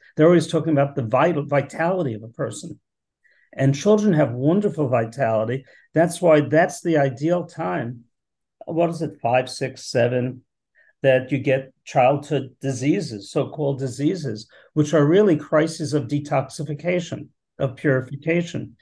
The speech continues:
And that's, that's the perfect time to have it,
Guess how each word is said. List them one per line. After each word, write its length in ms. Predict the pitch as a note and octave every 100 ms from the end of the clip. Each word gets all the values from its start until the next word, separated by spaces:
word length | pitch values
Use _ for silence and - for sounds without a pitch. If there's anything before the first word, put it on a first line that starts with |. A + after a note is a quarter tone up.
| _ _ _ -
And 440 | C#3+ C#3 C#3 C#3
that's, 300 | E3 D#3+ -
that's 200 | F3 E3+
the 120 | F3
perfect 420 | D#3 F#3+ D#3+ E3
time 220 | F3 E3 D3
to 120 | C3+
have 240 | E3 G3+
it, 140 | D3+